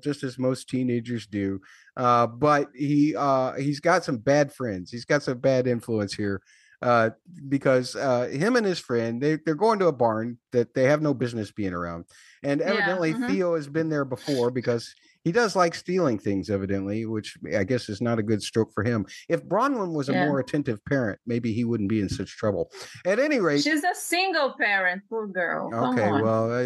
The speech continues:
Speaker 1: yeah, the responsibility. She's gotta make medicines and
Speaker 2: Yeah.
Speaker 1: all that stuff. She's a healer, by the way.
Speaker 2: Yeah.
Speaker 1: Anyway,
Speaker 2: Yeah.
Speaker 1: Theo wants to show this guy a sword that he's evidently found before.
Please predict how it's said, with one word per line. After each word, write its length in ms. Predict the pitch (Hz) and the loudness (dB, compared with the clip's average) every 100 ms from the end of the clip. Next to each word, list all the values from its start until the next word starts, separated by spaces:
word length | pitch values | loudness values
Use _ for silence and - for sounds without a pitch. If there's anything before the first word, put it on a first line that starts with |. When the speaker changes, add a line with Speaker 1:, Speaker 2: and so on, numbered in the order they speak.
| 127 | -4
Speaker 1:
yeah, 340 | 127 120 110 | -2 0 0
the 100 | 110 | 0
responsibility. 760 | 113 117 - 117 - 107 101 101 | -4 -4 -2 -4 -2 -2 -2 -2
She's 180 | - 117 | -4 -4
gotta 200 | 120 117 | 0 0
make 200 | 113 - | 0 0
medicines 520 | 107 110 101 214 202 | 2 2 0 0 2
and 80 | 180 | 2
Speaker 2:
Yeah. 40 | - | 2
Speaker 1:
all 100 | 104 | 2
that 180 | 104 | 0
stuff. 260 | - - 90 | -2 -4 -2
She's 200 | - 147 | -2 0
a 40 | 139 | 2
healer, 300 | 151 113 90 | 2 0 0
by 180 | 98 | -2
the 100 | 95 | 0
way. 120 | 90 85 | -2 -2
Speaker 2:
Yeah. 300 | 233 - 220 - | -2 -2 -4 -4
Speaker 1:
Anyway, 460 | 165 185 160 127 113 | 0 2 2 2 0
Speaker 2:
Yeah. 340 | 247 240 220 220 _ _ _ | 0 0 0 -6 _ _ _
Speaker 1:
Theo 380 | - 175 214 196 | -4 0 2 2
wants 240 | 170 160 - | 2 2 0
to 80 | |
show 540 | 143 - 147 139 131 123 _ _ | -4 0 2 2 0 -4 _ _
this 160 | 131 127 | -4 -2
guy 220 | 131 123 | 2 2
a 140 | 117 113 | 4 2
sword 480 | - 127 113 107 101 | -2 0 0 0 -2
that 120 | 107 | -4
he's 160 | 104 113 | -2 0
evidently 380 | 107 110 104 | 0 0 -2
found 260 | 98 107 104 | -2 -2 -2
before. 500 | 98 - 98 98 85 | -4 -2 2 2 0